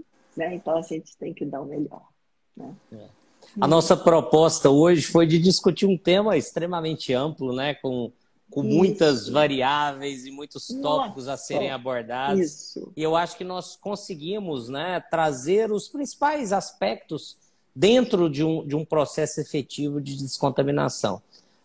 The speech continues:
Speaker 2: É, então, antes da gente finalizar e eu fazer a, a,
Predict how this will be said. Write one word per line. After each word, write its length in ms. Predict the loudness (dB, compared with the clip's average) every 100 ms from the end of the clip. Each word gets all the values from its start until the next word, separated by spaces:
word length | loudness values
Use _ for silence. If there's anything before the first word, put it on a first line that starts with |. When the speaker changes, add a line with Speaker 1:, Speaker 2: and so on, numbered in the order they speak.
| 0
Speaker 2:
É, 140 | 2
então, 400 | 2 4 4 4
antes 240 | 4 2 2
da 100 | 0
gente 220 | 0 -4
finalizar 840 | -6 -2 -2 -4 -2 2 2 2
e 80 | -2
eu 80 | -8
fazer 360 | -10 -12 -8 -8
a, 240 | -8 -10 -14
a, 400 | -14 -14 -18